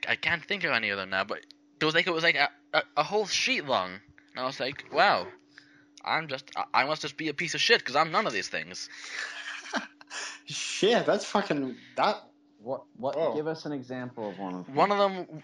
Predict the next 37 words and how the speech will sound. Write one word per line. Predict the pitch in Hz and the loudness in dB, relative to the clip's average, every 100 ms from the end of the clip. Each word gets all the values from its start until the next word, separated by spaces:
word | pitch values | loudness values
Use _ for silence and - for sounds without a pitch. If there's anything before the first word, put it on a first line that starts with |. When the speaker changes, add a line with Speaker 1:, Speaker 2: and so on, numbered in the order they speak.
| - - - | -18 -4 6
Speaker 1:
uh, | 139 135 | 8 8
was | 135 131 | 6 0
to | - | -2
be | 131 127 | -4 0
a | 117 | 0
th-, | - - - - | -2 -14 -14 2
uh, | 127 117 113 107 - - - | 6 8 8 4 -8 -14 -6
third | 165 | -2
generation | 156 156 143 131 123 120 110 104 - - | 0 0 2 2 2 -2 -8 -14 -18 -12
in | 107 107 101 98 92 95 _ - - _ | -10 -8 -10 -12 -16 -20 _ -20 -20 _
the | - | -4
place | 117 131 110 - | 2 4 2 -8
Speaker 3:
Oh, | - | -6
Speaker 1:
in | 117 | -2
Speaker 3:
okay. | 113 | 0
Speaker 1:
Langford. | 107 - 104 | 0 0 -4
Speaker 3:
I | |
Speaker 1:
There | 104 | 0
Speaker 3:
probably | 120 110 | 2 2
Speaker 1:
was, | 107 101 | 0 0
Speaker 3:
wasn't | 104 95 | 0 0
Speaker 1:
like, | 95 - | -4 -10
Speaker 3:
listening. | 92 87 90 - - - 120 | -12 -12 -12 -20 -18 -16 2
Speaker 1:
water | 143 143 | 6 6
s-, | 135 - - | 4 -2 2
uh, | 120 117 113 113 | 8 10 8 6
has | - - 127 131 | 0 0 0 -2
water | 127 147 147 | -2 0 0
skied, | 139 - 135 131 127 113 | -2 -4 -4 -4 -4 -2
has | 110 117 | -2 -2
windsurfed, | 110 117 120 - 120 113 113 - - - - - - - - - - - | -4 -8 -6 -6 -2 0 -2 -6 -16 -10 -10 -10 -14 -14 -16 -20 -20 -8
ha-, | - 120 110 107 104 | 0 4 6 4 2
uh, | - 92 | 0 -2
plays | - - 117 110 104 | -2 -4 -2 -2 -4
in | |
a | 92 | -10
band, | 92 135 139 131 127 127 123 117 113 | 2 4 6 6 4 0 -10 -14 -16